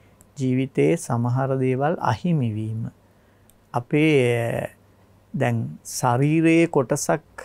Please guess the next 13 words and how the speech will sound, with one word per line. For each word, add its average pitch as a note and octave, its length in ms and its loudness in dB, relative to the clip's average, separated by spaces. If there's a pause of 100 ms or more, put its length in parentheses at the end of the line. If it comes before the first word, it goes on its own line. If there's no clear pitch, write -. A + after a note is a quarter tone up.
(180)
අහිමි D#3+ 460 0
වීම E3 340 0 (440)
තමයි D#3+ 440 0
බරපතල D3+ 680 0
ප්‍රශ්නේ. - 520 -4 (800)
දැන් B2 260 0
ඔබ B2+ 160 0
හිතන්න, B2 640 0
අ, - 1200 -4
ඔබේ D3 680 4 (140)
ජීවිතේ D3+ 720 2 (100)
කොතෙන්දිද E3 840 0 (920)
මේ B2+ 1000 0